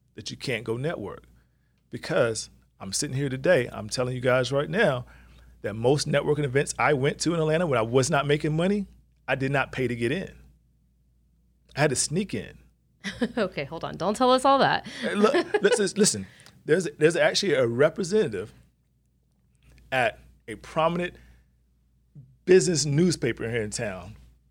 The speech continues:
Speaker 1: that we're this close, super close to this day because we snuck into an event together.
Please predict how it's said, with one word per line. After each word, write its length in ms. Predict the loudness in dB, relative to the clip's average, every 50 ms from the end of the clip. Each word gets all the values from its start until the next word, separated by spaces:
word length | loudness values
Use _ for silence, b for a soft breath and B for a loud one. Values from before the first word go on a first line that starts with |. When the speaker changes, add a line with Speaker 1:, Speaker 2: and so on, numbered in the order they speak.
| _ _ _ _ _
Speaker 1:
that 140 | -4 -4 -2
we're 320 | 0 2 2 2 0 -2 -8 -18 -20 _ _ _ _ _ -20 -20 -20 0
this 220 | 2 4 4 4 0
close, 580 | -2 -2 -4 -4 -2 -4 -8 -8 -8 -10 -12 -18 -20 -20 _ _ _ _ _ _ _ _
super 480 | -8 -6 -4 -4 -2 -2 -2 -4 -4 -4
close 280 | 0 0 0 0 -2
to 140 | -6 -6 -6
this 140 | -6 -6 -6
day 300 | -2 0 0 0 0 -2 b b b b b
because 240 | -6 -6 -4 -4
we 80 | -4 -4
snuck 380 | -4 -4 0 2 2 2 2 -2
into 480 | -6 -6 -4 -4 -2 -2 -4 -6 -8 -12 _ _ _ _ _ _ _ _ _
an 100 | -10 -8
event 340 | -8 -6 0 0 0 0 0
together. 540 | -8 -8 -2 0 0 0 0 -2 -8 -16